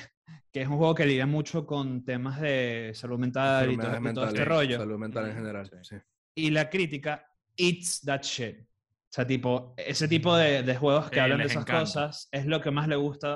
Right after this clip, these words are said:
Speaker 1: a la, a la, a la
Speaker 4: Sí.
Speaker 1: crítica, a los críticos profesionales, pues. Y por eso siento que puede tener el juego ahí un edge que nadie se espera, pues. Que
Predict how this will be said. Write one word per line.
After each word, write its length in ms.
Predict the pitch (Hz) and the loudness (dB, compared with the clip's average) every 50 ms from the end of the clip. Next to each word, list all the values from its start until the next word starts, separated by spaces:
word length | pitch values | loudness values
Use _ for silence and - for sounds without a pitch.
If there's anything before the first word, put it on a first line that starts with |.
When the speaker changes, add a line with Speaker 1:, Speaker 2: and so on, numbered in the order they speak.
| 135 - | -6 -8
Speaker 1:
a 40 | 120 | -10
la, 200 | 117 113 113 113 - | -10 -10 -10 -10 -10
a 40 | |
la, 180 | 117 110 117 113 | -10 -10 -10 -8
a 60 | - 123 | -6 -6
la 60 | 117 | -4
Speaker 4:
Sí. 60 | 113 | -2
Speaker 1:
crítica, 360 | - 147 127 113 104 107 101 - _ _ _ - | 0 -2 -2 -4 -6 -10 -12 -14 _ _ _ -10
a 80 | 120 117 | -6 -6
los 100 | 117 - | -6 -6
críticos 320 | - 120 117 135 139 185 | -6 -6 -2 -2 -2 -2
profesionales, 480 | - 123 123 120 123 127 120 110 104 - | -2 -2 -4 -4 -2 -2 -2 -2 -4 -6
pues. 120 | - 90 - _ _ _ _ _ _ _ _ _ | -12 -20 -20 _ _ _ _ _ _ _ _ _
Y 120 | - 135 139 | -4 -2 0
por 160 | 143 143 135 | 2 2 0
eso 140 | 131 131 143 | 0 -2 -2
siento 220 | - 156 147 147 | -2 -2 -2 -2
que 340 | 147 156 143 127 - - _ _ _ - | -2 -2 -4 -4 -6 -12 _ _ _ -10
puede 300 | 123 135 127 127 127 127 | -6 -4 -2 0 0 -2
tener 400 | 127 143 135 131 123 123 120 - | 0 -2 -2 -2 -2 -2 -4 -4
el 140 | 131 131 127 | -2 -2 -2
juego 220 | 127 131 127 127 | 0 0 0 0
ahí 140 | 127 127 127 | 0 0 0
un 120 | 127 131 127 | 0 0 -2
edge 480 | 127 127 127 - - - - _ _ _ | -4 -4 -6 -8 -12 -12 -14 _ _ _
que 100 | - 127 | -6 -4
nadie 200 | 120 120 113 113 | -2 -2 -2 -2
se 100 | 113 - | -4 -6
espera, 340 | 117 - - 113 107 101 98 | -8 -6 -6 -4 -4 -4 -6
pues. 160 | - - - - _ _ _ _ _ _ _ _ _ _ | -8 -12 -18 -18 _ _ _ _ _ _ _ _ _ _
Que 260 | - 120 117 113 - | -8 -6 -6 -8 -10